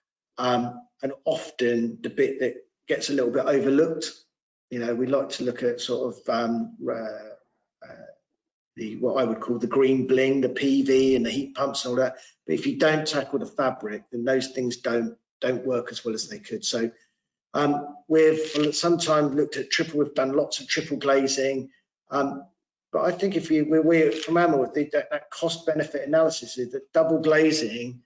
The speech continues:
um, if designed well with the right, um, uh, detailing around those cold bridging, um, can be a cost-effective solution. Uh,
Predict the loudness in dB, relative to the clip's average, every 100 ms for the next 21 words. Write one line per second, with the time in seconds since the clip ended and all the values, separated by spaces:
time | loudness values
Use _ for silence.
0 | _ _ _ _ -4 0 0 -2 -10 -20
1 | _ _ _ -10 -6 -4 0 2 2 4
2 | 4 4 2 -2 -4 0 2 4 4 0
3 | -2 0 2 2 0 -8 -12 _ -20 _
4 | _ _ _ -8 -4 -2 0 0 -2 -2
5 | 0 0 2 2 2 0 0 2 0 0
6 | -2 -2 0 0 2 -2 -2 -2 -4 -8
7 | _ _ _ _ -4 -2 -4 -12 _ _
8 | _ _ -2 0 2 0 0 -4 -4 -4
9 | -4 -4 -6 -4 0 0 0 -2 -4 -6
10 | -8